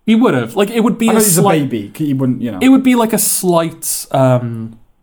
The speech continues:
Speaker 1: I don't know if there's a word for it, but it, it's sort of like
Speaker 2: A conceit. An artistic conceit.
Speaker 1: It would, yeah, it would certainly
Speaker 2: Yeah.
Speaker 1: be that. 'Cause, yeah, the character wouldn't know what Trinity sounded like, and he wouldn't know
Speaker 2: Yeah.
Speaker 1: enough about his mannerisms that he could, like,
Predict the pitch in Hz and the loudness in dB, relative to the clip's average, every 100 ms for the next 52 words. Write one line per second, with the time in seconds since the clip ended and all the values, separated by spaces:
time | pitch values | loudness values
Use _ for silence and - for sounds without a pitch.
0 | _ - 139 156 139 135 135 117 110 117 | _ -6 -2 0 0 -2 -2 -2 -2 -4
1 | 110 - 104 107 - - - 135 131 147 | -6 -8 -10 -10 -12 -18 -2 -2 -2 -4
2 | 135 - 131 117 123 113 - - - _ | -2 0 0 0 -2 -4 -10 -20 -20 _
3 | - - 147 131 - 107 - - - 151 | -12 -6 -4 -4 -4 -8 -12 -18 -4 -2
4 | 135 131 - 127 120 110 113 110 202 226 | -2 -6 -8 -10 -10 -10 -6 0 2 0
5 | 220 208 170 180 220 202 180 143 131 110 | 0 0 0 0 0 0 0 0 -2 -6
6 | - - 160 170 131 107 - _ - 139 | -8 -4 -2 0 0 -2 -16 _ -8 -4
7 | 202 190 175 170 135 139 131 131 131 127 | -2 -2 -2 -4 -2 -2 -2 -4 -2 0
8 | 131 127 123 117 117 123 - 127 120 113 | 2 2 2 0 -2 -6 -4 -4 -4 -4
9 | - 123 113 110 101 104 101 117 123 123 | -2 -2 -6 -10 -10 -10 -8 -4 -2 0
10 | 131 117 120 117 127 117 113 117 117 113 | 0 0 -2 -6 -6 -6 -4 -6 -6 -8
11 | 113 - 117 135 123 113 123 117 113 - | -8 -6 -6 -6 -8 -10 -8 -10 -12 -20